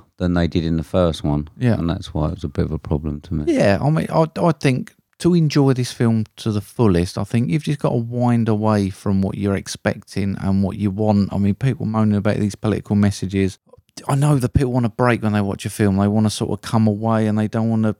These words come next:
Speaker 2: be all serious. We're in political times. They don't want it rammed down their throat. But this, I thought it was quite subtle. We, why not have it in these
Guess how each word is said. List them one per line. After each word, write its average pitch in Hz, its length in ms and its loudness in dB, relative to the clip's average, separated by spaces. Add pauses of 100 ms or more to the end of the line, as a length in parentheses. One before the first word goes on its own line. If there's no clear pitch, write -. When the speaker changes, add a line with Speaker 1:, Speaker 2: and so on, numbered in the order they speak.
(140)
Speaker 2:
be 120 160 0
all 110 100 -2
serious. 98 580 -2
We're 107 120 -2
in 104 100 -2
political - 480 -8
times. 110 380 0
They 107 80 0
don't 107 140 2
want 104 120 2
it - 20 -8
rammed 107 220 4
down 110 200 2
their 110 80 2
throat. 120 420 0
But - 160 -6
this, 170 180 -2 (140)
I 185 40 -8
thought 220 240 -4
it 214 60 0
was 208 120 -2
quite - 320 -6
subtle. 139 640 0
We, 127 180 0 (160)
why 160 200 0
not 151 180 2
have 131 160 2
it 123 100 2
in 110 140 2
these 101 320 0